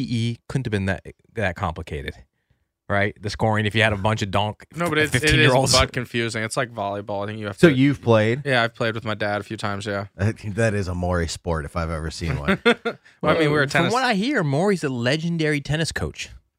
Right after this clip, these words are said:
Speaker 2: He
Speaker 3: Really?
Speaker 2: is, yeah. Brought Lee High School, Nubs Lee, to the state chi-, championships. <laughs>
Speaker 1: Do you believe that?
Speaker 3: <laughs> I don't know.
Speaker 1: And also, I, Aitwad told me
Speaker 3: Hey,
Speaker 1: yesterday.
Speaker 3: uh, my, uh, my guess is, my guess is Maury really plays the net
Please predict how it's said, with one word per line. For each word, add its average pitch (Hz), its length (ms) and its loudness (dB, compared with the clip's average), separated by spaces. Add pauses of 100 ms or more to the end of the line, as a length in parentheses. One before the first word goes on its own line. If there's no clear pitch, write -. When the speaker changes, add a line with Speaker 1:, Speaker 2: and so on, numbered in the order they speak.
(120)
Speaker 2:
He 127 140 2
Speaker 3:
Really? 120 240 4
Speaker 2:
is, 82 180 -12
yeah. 120 280 0 (540)
Brought 139 300 2
Lee 151 240 0
High 151 200 4
School, 120 260 -2
Nubs 120 340 -2
Lee, 131 240 0
to 110 80 -4
the 101 80 -8
state - 340 -4
chi-, 104 180 -6 (140)
championships. - 680 -2
<laughs> - 0 -
Speaker 1:
Do 190 920 -2
you 117 120 -2
believe 120 300 -2
that? 185 220 4
Speaker 3:
<laughs> - 40 0
I 196 100 8
don't 151 240 -2
know. 135 520 0 (960)
Speaker 1:
And 170 200 0
also, 175 360 0
I, 185 220 2 (140)
Aitwad 190 360 0
told 147 200 -2
me 127 60 0
Speaker 3:
Hey, 113 60 0
Speaker 1:
yesterday. 110 280 4
Speaker 3:
uh, 156 100 4
my, 160 220 4
uh, 131 280 -4
my 156 180 2
guess 175 220 2
is, 110 280 2
my 110 100 -4
guess 120 180 0
is 87 120 -4
Maury 87 400 0
really 92 340 0
plays 85 320 -2
the 76 140 -14
net 76 240 -12